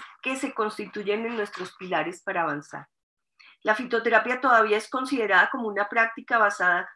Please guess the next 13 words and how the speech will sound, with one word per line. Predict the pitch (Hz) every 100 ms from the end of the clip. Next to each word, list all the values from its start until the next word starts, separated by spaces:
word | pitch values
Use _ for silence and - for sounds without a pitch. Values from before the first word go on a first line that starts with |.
| _ _
solamente | - 294 285 277 262 254 220 147 147 -
en | 185
el | 185 175
conocimiento | 180 170 165 170 165 165 185
tradicional. | 202 170 160 156 139 127 _ _ _ _ _ _
Por | - 226
ello, | 240 226 294 330 -
nos | 220 214
hemos | 214 226
dado | 240 233
a | 240
la | 247
tarea | 247 190 170 185 -